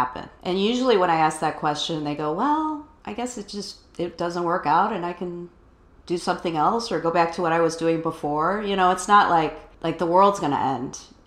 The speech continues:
Um, but it's in our minds, you know, once, once you start write it, what I would encourage people to do is just write it down, right? Even if it's a simple, like, pros and cons list,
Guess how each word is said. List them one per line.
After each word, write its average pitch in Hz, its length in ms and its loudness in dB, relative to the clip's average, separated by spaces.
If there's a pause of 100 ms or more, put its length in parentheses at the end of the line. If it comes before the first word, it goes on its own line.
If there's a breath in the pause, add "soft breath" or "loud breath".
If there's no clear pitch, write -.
Um, 143 680 -6
but 175 120 2
it's - 200 0
in 196 160 -2
our 185 160 4
minds, 175 640 4
you - 120 -4
know, 190 120 4 (100)
once, - 240 -8 (280 loud breath)
once 247 220 -2
you 277 60 -2
start 214 360 0 (720)
write 180 280 0
it, - 120 -2
what 190 140 4
I 196 60 6
would 202 100 2
encourage 185 320 -4
people 170 220 -4
to 160 100 -6
do 165 160 -2
is 156 120 -2
just - 200 -10
write 160 200 0
it 202 120 -4
down, 143 420 0
right? 160 300 -2 (400 loud breath)
Even 190 180 -4
if 214 140 -6
it's - 180 -8
a 175 60 -4
simple, 170 420 -4
like, 139 300 -2
pros 160 340 -2
and 139 120 -6
cons 190 480 2
list, 180 560 -4